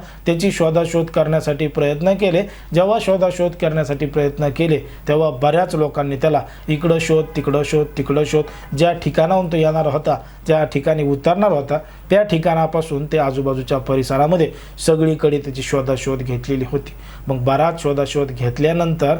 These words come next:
एका पुलाजवळ त्याच्या, अ, तो जो पुरुष आहे, जो नवरा आहे, त्याचा, अ, मृतदेह त्या ठिकाणी पडलेला दिसला. तात्काळ लोकांनी त्याला उचललं, जवळच्या दवाखान्यामध्ये नेलं,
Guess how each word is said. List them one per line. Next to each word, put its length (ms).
एका 280
पुलाजवळ 840
त्याच्या, 340
अ, 120
तो 100
जो 200
पुरुष 400
आहे, 280
जो 280
नवरा 340
आहे, 200
त्याचा, 340
अ, 160
मृतदेह 520
त्या 100
ठिकाणी 440
पडलेला 400
दिसला. 360
तात्काळ 360
लोकांनी 360
त्याला 200
उचललं, 480
जवळच्या 420
दवाखान्यामध्ये 680
नेलं, 280